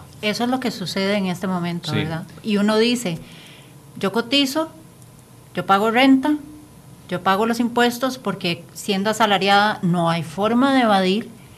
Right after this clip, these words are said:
Speaker 1: y aún así tengo que recurrir al servicio privado de salud, al servicio privado de educación,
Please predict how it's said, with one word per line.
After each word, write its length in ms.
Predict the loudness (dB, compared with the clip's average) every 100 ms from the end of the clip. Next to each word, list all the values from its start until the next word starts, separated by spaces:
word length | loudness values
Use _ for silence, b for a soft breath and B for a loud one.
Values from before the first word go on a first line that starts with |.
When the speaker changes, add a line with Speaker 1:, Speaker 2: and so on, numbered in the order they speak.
| B B -2
Speaker 1:
y 80 | 2
aún 320 | 2 2 0
así 400 | -2 -2 -4 -4 -6
tengo 300 | -2 -2 -2
que 180 | -2 -2
recurrir 540 | -4 -6 -4 -4 -6 -12 -6
al 220 | -4 -4
servicio 440 | -6 -6 -6 -6 -4
privado 400 | 0 4 4 4
de 100 | 0
salud, 440 | -2 -2 0 -2 -6 B B B
al 120 | -6
servicio 400 | -4 -4 -4 -4
privado 380 | 0 4 4 4
de 80 |
educación, 640 | 2 0 0 2 4 2